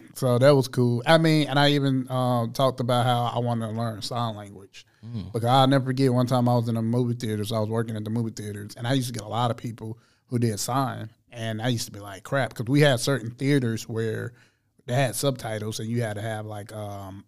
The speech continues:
Speaker 1: it was only, like, maybe, like, one theater or whatever. And they'd come up there and they started signing. I'd be like, "Oh, man, all I know how to do is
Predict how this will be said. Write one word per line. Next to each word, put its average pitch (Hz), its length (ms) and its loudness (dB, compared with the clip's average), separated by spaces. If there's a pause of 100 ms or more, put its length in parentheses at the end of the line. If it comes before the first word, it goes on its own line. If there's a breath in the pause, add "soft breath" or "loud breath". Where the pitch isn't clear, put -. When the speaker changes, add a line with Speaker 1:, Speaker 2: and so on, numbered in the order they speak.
(100)
Speaker 1:
it 147 80 2
was 147 220 4
only, 143 220 6
like, 120 220 0
maybe, 120 220 -2
like, 107 160 -6
one 117 180 -4
theater 113 300 -2
or 101 80 -8
whatever. 101 480 -12 (640)
And 110 600 -6
they'd 127 200 0
come 139 200 4
up 139 140 2
there 123 200 -4
and 113 80 -4
they 120 100 -2
started 113 380 -6
signing. 139 480 0
I'd 120 180 0
be 104 60 -6
like, 95 340 -14
"Oh, 117 260 -2
man, 117 240 0
all 131 240 4
I 139 80 6
know 131 160 4
how 117 140 -2
to 107 80 -4
do 110 220 -4
is 107 440 -8